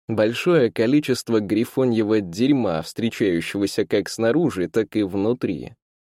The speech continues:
Полуразумные звери любили просторы неба, но от регулярно идущих в тренировочном лагере дождей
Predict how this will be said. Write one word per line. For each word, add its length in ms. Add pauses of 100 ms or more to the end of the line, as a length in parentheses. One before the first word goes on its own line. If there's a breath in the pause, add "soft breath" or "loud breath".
(560)
Полуразумные 760
звери 340
любили 440
просторы 600
неба, 460 (340)
но 240
от 140
регулярно 560
идущих 440
в 80
тренировочном 720
лагере 380
дождей 640